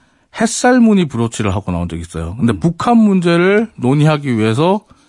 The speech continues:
Speaker 1: 김대중 대통령을 만났을 때 햇살무늬 브로치를 했다는 건 뭐냐면 그 당시 김대중 정부가 추진하고자 했던 햇볕 정책을
Speaker 2: 아.
Speaker 1: 미국이 지지하고 있다는 메시지를 미리 주기 위해서였다.
Speaker 2: 네,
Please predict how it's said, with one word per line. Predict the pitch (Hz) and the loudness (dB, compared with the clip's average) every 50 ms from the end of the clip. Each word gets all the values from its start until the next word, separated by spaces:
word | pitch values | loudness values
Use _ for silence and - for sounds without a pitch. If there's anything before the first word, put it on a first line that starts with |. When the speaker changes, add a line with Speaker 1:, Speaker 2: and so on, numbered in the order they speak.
| _ _ | _ _
Speaker 1:
김대중 | - 123 131 151 160 160 160 | -2 0 2 2 2 2 0
대통령을 | 147 143 131 - 143 135 135 131 127 131 127 120 104 - | 0 -2 -2 -2 -2 0 2 2 2 2 2 0 -2 -4
만났을 | - 92 101 117 123 120 110 101 - 107 101 90 | -2 0 2 2 2 2 0 -2 -2 -4 -6 -6
때 | - - 139 | -4 -4 -2
햇살무늬 | 151 151 165 185 190 - 214 202 185 180 175 160 | 0 2 2 0 0 0 0 0 0 0 -2 -2
브로치를 | 127 127 127 123 - - 113 104 | -2 -2 -4 -2 -2 -2 -2 -2
했다는 | 101 - 107 104 110 | -2 -2 -2 -2 0
건 | 113 117 98 | 0 0 -2
뭐냐면 | 90 90 92 98 92 90 101 123 147 135 92 85 - - - - - _ _ | -2 -2 -2 -2 -2 -2 0 0 0 0 -2 -4 -8 -16 -20 -20 -20 _ _
그 | - 117 | -4 -2
당시 | 151 151 156 160 165 180 151 | 0 0 0 0 -2 -2 -2
김대중 | - 147 151 175 180 190 | -2 0 0 2 2 2
정부가 | 180 170 156 151 151 156 147 | 2 0 0 0 -2 -2 -2
추진하고자 | - - 160 165 147 143 135 139 120 107 | -2 -4 -4 -2 -2 -2 0 0 -2 -2
했던 | 98 - 117 139 151 - - - - - - | -2 -2 -2 -4 -4 -4 -8 -16 -10 -10 -10
햇볕 | 185 - - 220 202 | -4 -2 -2 -2 0
정책을 | - 165 151 139 131 - 143 127 131 170 202 - - | 0 -2 -2 -2 -2 -2 -2 0 0 0 0 -2 -2
Speaker 2:
아. | - 101 | -2 0
Speaker 1:
미국이 | 127 151 160 160 151 143 175 202 190 - | 0 2 2 2 2 2 0 0 0 -2
지지하고 | - - 139 147 - - 208 214 185 160 160 156 143 120 | -2 -2 -4 -2 -2 0 0 2 2 0 0 -2 -2 -2
있다는 | 107 104 - - - 98 104 123 131 104 | -2 -4 -4 -4 -4 -2 0 0 0 0
메시지를 | 95 87 - - 107 101 98 113 127 160 185 185 - _ _ _ _ _ | 0 -2 -2 -4 -4 -2 -2 0 0 0 0 0 -2 _ _ _ _ _
미리 | - 117 131 139 151 180 180 - | 0 0 2 2 2 0 -2 -2
주기 | - - 160 160 - 147 110 82 | -2 -4 -4 -2 -2 -4 -4 -2
위해서였다. | 73 82 82 - 78 73 - - - 104 | -4 -6 -6 -8 -10 -12 -8 -6 -2 -2
Speaker 2:
네, | 107 98 95 92 90 85 | 0 0 0 -2 -2 -6